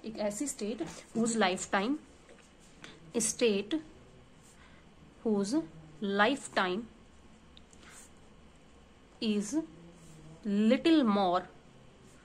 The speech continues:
than किससे, the excited state, than the excited state and,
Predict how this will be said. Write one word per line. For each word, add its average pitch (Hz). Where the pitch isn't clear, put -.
than 202
किससे, 277
the -
excited 208
state, 262
than 214
the 233
excited 208
state -
and, 254